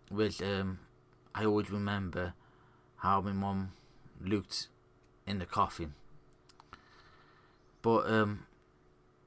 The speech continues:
the last thing I said to my mum, it was so, so bad. I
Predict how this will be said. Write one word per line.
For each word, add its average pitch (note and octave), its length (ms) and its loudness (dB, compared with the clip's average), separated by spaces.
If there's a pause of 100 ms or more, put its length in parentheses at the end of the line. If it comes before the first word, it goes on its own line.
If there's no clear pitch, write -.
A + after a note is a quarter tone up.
(800)
the A2+ 120 0
last B2 280 4
thing A#2 180 0
I A2 80 4
said G#2+ 260 2
to A2 100 -2
my G#2 60 0
mum, G2+ 400 -2 (2250)
it G#2 100 -4
was - 440 -6 (400)
so, G#2+ 600 2 (1040)
so G2 460 -2
bad. G2 320 2 (800)
I A2 420 6